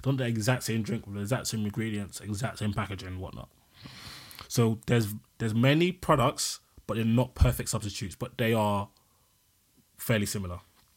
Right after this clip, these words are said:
The barriers to entry and exit are fairly low,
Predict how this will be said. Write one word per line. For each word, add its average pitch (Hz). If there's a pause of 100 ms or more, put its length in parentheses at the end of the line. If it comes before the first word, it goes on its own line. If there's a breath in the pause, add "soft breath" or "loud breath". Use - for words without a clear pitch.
(1200 soft breath)
The 147
barriers 196
to -
entry 160
and 143
exit 135
are 110
fairly 120
low, 139